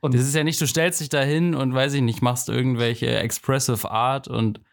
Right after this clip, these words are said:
Speaker 2: äh, weißt du was?
Speaker 1: Ja,
Speaker 2: Es
Speaker 1: oder
Speaker 2: ist
Speaker 1: ich
Speaker 2: so
Speaker 1: stell
Speaker 2: eine
Speaker 1: mich da hin
Speaker 2: Lampe
Speaker 1: und hab
Speaker 2: im
Speaker 1: nicht
Speaker 2: Raum
Speaker 1: mal
Speaker 2: und
Speaker 1: irgendwie, hab nicht mal so was zu zeigen, sondern ich steh
Speaker 2: Ja,
Speaker 1: einfach da
Speaker 2: genau,
Speaker 1: und sag so,
Speaker 2: aber
Speaker 1: "Hallo",
Speaker 2: es
Speaker 1: ist jetzt gefühlt so Fan-Treffen-mäßig, weil im Endeffekt ist das sogar so ein bisschen, ich will jetzt nicht sagen Sorge, aber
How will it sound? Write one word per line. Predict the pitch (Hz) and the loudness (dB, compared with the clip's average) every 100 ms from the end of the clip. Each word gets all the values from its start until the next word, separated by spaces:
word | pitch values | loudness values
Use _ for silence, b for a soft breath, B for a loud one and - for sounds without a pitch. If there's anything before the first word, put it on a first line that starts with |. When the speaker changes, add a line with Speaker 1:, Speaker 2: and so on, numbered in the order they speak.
| b b b _ - | b b b _ -12
Speaker 2:
äh, | 120 | -4
weißt | 123 143 - | 0 0 0
du | 185 | 0
was? | 170 208 | 0 2
Speaker 1:
Ja, | 123 120 | 2 2
Speaker 2:
Es | 135 | 2
Speaker 1:
oder | 143 | 2
Speaker 2:
ist | 151 | 2
Speaker 1:
ich | |
Speaker 2:
so | 135 | 4
Speaker 1:
stell | 156 | 4
Speaker 2:
eine | |
Speaker 1:
mich | 135 | 4
da | 143 | 4
hin | 156 | 4
Speaker 2:
Lampe | 170 | 4
Speaker 1:
und | 135 | 4
hab | 127 | 2
Speaker 2:
im | 123 | 4
Speaker 1:
nicht | |
Speaker 2:
Raum | 117 117 | 4 4
Speaker 1:
mal | 139 | 4
Speaker 2:
und | 147 139 | 4 4
Speaker 1:
irgendwie, | 131 117 - | 4 0 -2
hab | 131 127 | -4 -2
nicht | 143 127 | -4 -2
mal | 127 120 | -2 0
so | 117 113 - | 0 -4 -8
was | - 123 123 - | -8 -6 -6 -6
zu | |
zeigen, | - 117 113 110 | -4 -2 -2 -2
sondern | 117 117 117 | -2 -2 -4
ich | 123 | -4
steh | - 127 | -2 0
Speaker 2:
Ja, | 135 | 2
Speaker 1:
einfach | 151 165 | 2 2
da | 139 | 2
Speaker 2:
genau, | 160 | 4
Speaker 1:
und | 135 | 4
sag | 110 | 2
so, | 110 | 4
Speaker 2:
aber | 113 | 4
Speaker 1:
"Hallo", | 143 135 139 | 4 2 0
Speaker 2:
es | |
Speaker 1:
ist | 127 | -2
jetzt | 131 - B B _ | -4 -6 B B _
gefühlt | 127 127 139 | -4 -2 -2
so | 131 | -2
Fan-Treffen-mäßig, | 147 143 139 135 127 127 123 127 131 | 0 -2 0 -2 0 0 0 -2 -2
weil | 127 123 123 127 B B B | 0 0 0 -6 B B B
im | 139 | -2
Endeffekt | 156 180 175 160 | 0 0 -2 -4
ist | 123 | -2
das | 151 151 | -2 0
sogar | 156 135 | -2 0
so | 123 | 0
ein | 120 | 0
bisschen, | 131 127 127 117 - - - | -2 0 0 0 -4 -10 -20
ich | - - | -18 -6
will | 110 | -4
jetzt | 117 120 | -4 -2
nicht | 113 104 | -4 -2
sagen | 110 117 113 | -2 0 0
Sorge, | 110 117 127 127 127 123 | 0 0 0 0 0 -2
aber | 117 117 113 110 110 - | -2 -2 -2 -2 -4 -8